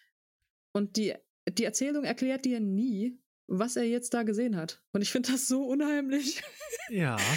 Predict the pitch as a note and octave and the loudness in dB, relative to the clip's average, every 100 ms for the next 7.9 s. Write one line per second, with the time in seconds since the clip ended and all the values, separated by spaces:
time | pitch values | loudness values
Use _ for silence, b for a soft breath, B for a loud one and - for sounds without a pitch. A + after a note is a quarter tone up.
0 | B B B _ _ _ _ _ _ _ | B B B _ _ _ _ _ _ _
1 | - - _ _ _ - C#3+ - - _ | -20 -20 _ _ _ 2 2 2 -4 _
2 | - D3 C#3+ B2 A2+ C#3 - - C#3+ - | 0 2 4 2 4 2 2 0 0 4
3 | D3+ - C3+ E3+ F3+ D#3+ D#3+ - E3+ E3 | 4 4 4 4 6 6 6 6 6 6
4 | D3+ - - - b b _ - C3+ C#3+ | 2 0 -6 -12 b b _ 2 6 6
5 | B2+ - - C3 D3 B2+ - - F#3 G3 | 4 2 2 4 4 2 0 4 4 4
6 | D3+ C3+ C#3 C#3+ C#3+ E3+ E3 - D3+ E3+ | 2 4 4 6 6 6 4 4 4 4
7 | E3+ E3+ C#3+ C#3+ C#3+ C#3 D3+ C#3+ | 4 4 6 6 4 4 4 4